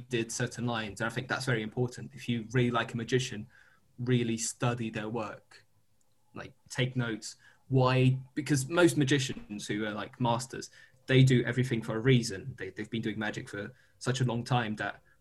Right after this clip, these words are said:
when you look at their script, for example, they've worked on that script for so long where it's more or less perfect, where you have, you should question why did,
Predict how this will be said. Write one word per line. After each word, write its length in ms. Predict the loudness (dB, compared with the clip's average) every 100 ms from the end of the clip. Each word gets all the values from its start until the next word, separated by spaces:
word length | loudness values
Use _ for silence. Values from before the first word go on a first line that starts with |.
| 4
when 180 | 8 10
you 100 | 10
look 200 | 10 6
at 160 | 2
their 160 | 0 2
script, 480 | 0 2 2 2 -4
for 100 | -8
example, 500 | -8 -12 -12 -14 -20 _ _ _
they've 180 | -2 2
worked 220 | 2 2
on 80 | 2
that 140 | 2 2
script 220 | -2 -2
for 100 | 0
so 140 | 6
long 380 | 8 8 4 -2
where 180 | -4 -4 -2
it's 360 | -6 -6 -8 -8 _ _
more 160 | 2 4
or 60 | 4
less 160 | 0
perfect, 640 | 0 2 4 2 -6 -8 -6
where 80 |
you 120 | -6 0
have, 280 | 2 2 -2 -20 -8
you 60 | 0
should 180 | 2
question 560 | 6 6 6 0 -2 -2 -2
why 420 | 2 4 2 0
did, 320 | 0 0 -2